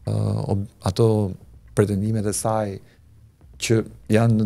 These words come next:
diskordancë edhe me pretendimet e qeverisë, ose me pritshmëritë e qeverisë, ose me dëgjesën e qeverisë, por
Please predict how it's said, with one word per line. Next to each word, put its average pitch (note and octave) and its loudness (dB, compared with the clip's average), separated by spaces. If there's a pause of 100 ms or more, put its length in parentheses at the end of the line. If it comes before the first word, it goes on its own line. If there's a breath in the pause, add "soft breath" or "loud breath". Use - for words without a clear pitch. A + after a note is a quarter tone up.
diskordancë A2+ 0
edhe B2+ -2
me B2+ -2
pretendimet B2+ -2
e - 0
qeverisë, B2+ -4
ose A#2 -4 (180)
me A2 -4
pritshmëritë A#2 0
e A#2 -2
qeverisë, A#2 -2
ose - -6
me G#2+ -2
dëgjesën G2+ -4
e C#3 -10
qeverisë, E3 -4
por C#3 -6